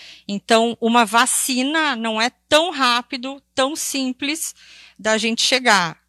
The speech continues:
Talvez é pra chegar, tomara. A, a gente espera que sim, e se a gente tiver a oportunidade de participar de uma pesquisa séria em vacina, nós vamos tentar trazer também. Mas a gente não pode abandonar o foco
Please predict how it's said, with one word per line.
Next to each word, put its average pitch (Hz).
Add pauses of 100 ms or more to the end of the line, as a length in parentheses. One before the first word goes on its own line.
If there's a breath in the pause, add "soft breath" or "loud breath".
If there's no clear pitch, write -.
(180)
Talvez 214
é 294
pra 254
chegar, 208
tomara. 233
A, -
a 170
gente 175
espera 208
que -
sim, 214
e 254
se -
a 220
gente 208
tiver 254
a -
oportunidade 214
de -
participar 214
de 196
uma 202
pesquisa 196
séria 190
em 185
vacina, 226 (200)
nós 254
vamos 262
tentar 277
trazer 277
também. 262 (720 loud breath)
Mas 202
a 233
gente 247
não 254
pode 262
abandonar 233
o 214
foco 214